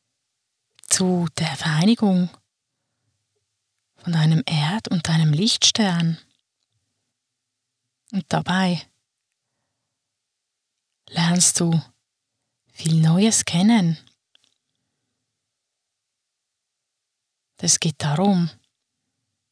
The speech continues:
das alte Konstrukt und die alten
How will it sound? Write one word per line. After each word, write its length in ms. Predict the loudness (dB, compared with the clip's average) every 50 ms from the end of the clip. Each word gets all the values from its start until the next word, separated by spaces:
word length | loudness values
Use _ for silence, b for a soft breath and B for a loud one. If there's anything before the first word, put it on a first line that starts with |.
| _ _ _ _ _ _ _ _ _ _ _ _ _ _ _ _
das 200 | -10 -6 -4 -2
alte 260 | -2 -2 -2 -2 -4 -4
Konstrukt 840 | -2 -2 0 0 0 -2 -2 -6 -6 -8 -8 -14 -12 -12 -12 -14 -14 _ _ _ _ _ _ _ _ _ _ _ _ _ _ _ _ _ _ _ _ _ _ _ _ _ _ _ _ _ _ _
und 260 | -8 -8 -6 -4 -2
die 100 | 0 2
alten 600 | 2 0 0 -2 _ -2 0 2 2 2 0